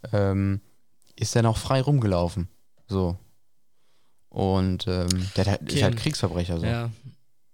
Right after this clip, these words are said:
Speaker 2: Ja, das stimmt.
Speaker 1: Ja.
Speaker 2: Äh,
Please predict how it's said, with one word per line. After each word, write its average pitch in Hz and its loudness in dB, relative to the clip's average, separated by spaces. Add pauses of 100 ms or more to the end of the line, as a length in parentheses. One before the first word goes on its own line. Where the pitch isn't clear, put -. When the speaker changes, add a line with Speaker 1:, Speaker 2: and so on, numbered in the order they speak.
(1800)
Speaker 2:
Ja, - -8
das - -14
stimmt. 113 -8
Speaker 1:
Ja. 101 2
Speaker 2:
Äh, 110 -4